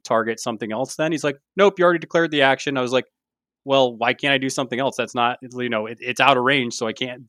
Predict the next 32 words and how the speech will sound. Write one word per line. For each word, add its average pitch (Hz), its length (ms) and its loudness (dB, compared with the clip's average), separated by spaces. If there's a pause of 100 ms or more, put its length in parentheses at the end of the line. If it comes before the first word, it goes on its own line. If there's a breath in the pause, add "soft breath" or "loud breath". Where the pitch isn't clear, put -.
technically 131 440 -6
declare 131 480 -2
the 107 160 -6
action." 117 440 -4 (380 loud breath)
And 117 300 2
he's 123 100 0
like, 120 140 0 (140)
"Well, 131 160 2
you 131 100 0
already 156 180 2
declared 160 440 0
it, 107 120 0
and 110 140 -4
you're 110 140 -2
out 123 160 4
of 110 60 -6
range 127 360 -2
because 110 340 -6
the 104 80 -14
range 120 240 -6
got 120 180 -2
reduced." 123 480 -2 (340 soft breath)
And 131 100 2
I 165 60 6
wanted 143 200 4
to 107 60 -6
punch - 300 -6
that 90 160 -4
nerd 104 240 -8
right 104 180 -8
in 98 60 -18
the 92 100 -16